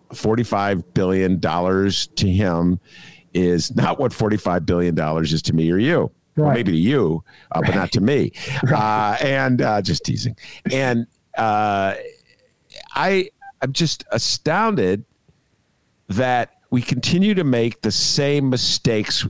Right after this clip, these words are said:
Speaker 1: with capitalism. And I'll go back to the banks. They're lending him thirteen billion dollars, as I understand it. They're putting up thirteen billion dollars. That's thirteen billion dollars of other people's money that they're putting on the line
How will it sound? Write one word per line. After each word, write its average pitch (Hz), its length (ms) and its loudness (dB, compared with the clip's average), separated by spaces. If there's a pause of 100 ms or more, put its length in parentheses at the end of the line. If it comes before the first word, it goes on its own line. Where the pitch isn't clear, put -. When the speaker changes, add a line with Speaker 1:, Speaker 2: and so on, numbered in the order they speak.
Speaker 1:
with - 240 -4
capitalism. 123 840 -2 (380)
And - 80 -2
I'll 95 80 0
go 110 100 -2
back 98 200 0
to - 100 0
the 131 80 0
banks. 175 680 -2 (1120)
They're 185 200 2
lending 160 380 4
him 120 480 4
thirteen 143 580 0
billion 123 280 2
dollars, 95 400 0
as 78 120 0
I 82 120 2
understand 80 480 0
it. - 100 -4
They're 104 140 0
putting 160 260 0
up 113 160 -2
thirteen 113 460 0
billion 104 300 2
dollars. 90 560 -2 (800)
That's 180 260 0
thirteen 170 500 2
billion 139 300 2
dollars 123 320 2
of 98 100 2
other 110 180 2
people's 101 400 0
money 98 280 2
that 73 180 0
they're 107 120 2
putting 143 340 0
on 131 140 2
the 110 100 2
line 98 440 0